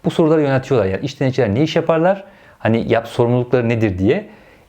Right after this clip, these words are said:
E, şimdi buna cevap vermek kolay değil çünkü, hani, bununla ilgili bir makale de yazdım. Şuraya bir yere linkini bırakacağım.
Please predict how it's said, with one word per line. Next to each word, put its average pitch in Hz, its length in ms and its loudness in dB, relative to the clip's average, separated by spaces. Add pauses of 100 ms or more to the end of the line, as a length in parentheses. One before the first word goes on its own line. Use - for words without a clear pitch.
E, - 40 -4
şimdi 180 420 0
buna 160 300 2
cevap 185 260 0
vermek 185 260 2
kolay 185 260 2
değil 208 240 -2
çünkü, 165 460 -4
hani, 131 220 0
bununla 160 160 2
ilgili 160 160 2
bir 139 60 2
makale 151 320 0
de 143 40 2
yazdım. 104 220 0
Şuraya 120 280 -2
bir 117 40 0
yere 113 200 0
linkini 113 300 -4
bırakacağım. 131 440 0